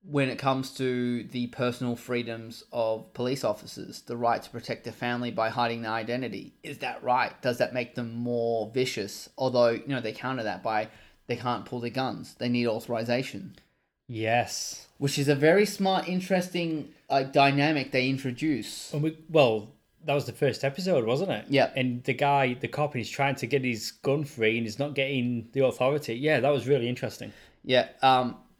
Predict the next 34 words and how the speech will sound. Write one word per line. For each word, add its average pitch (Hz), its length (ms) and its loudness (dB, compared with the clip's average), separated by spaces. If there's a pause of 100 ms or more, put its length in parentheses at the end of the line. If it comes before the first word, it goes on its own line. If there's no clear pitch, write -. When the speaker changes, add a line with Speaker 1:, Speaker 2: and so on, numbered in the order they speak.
Speaker 1:
like, 135 220 4 (460)
could 175 220 2
these 151 220 4
act-, 139 360 4
these 131 320 -2
work? 156 360 2
It's 143 160 -2
an, 151 200 -4
it's 143 180 -4
a 143 60 2
really 165 300 0
intelligent 135 580 0
exercise, 101 840 -4 (300)
and, 123 360 0 (260)
you 131 100 -8
know, 120 200 -2 (120)
by 131 280 0
the 143 140 0
end, 147 160 -2
it's, - 260 -4
it 139 320 2
doesn't 165 500 0
talk - 260 -6
down 143 260 2
to 143 160 -12
you 107 160 -2
of - 280 -6 (520)
what 143 240 2
the 135 100 -6
resolution 127 680 -2
of 113 160 -8
these 110 220 -8
problems 120 480 0
are. 107 320 -6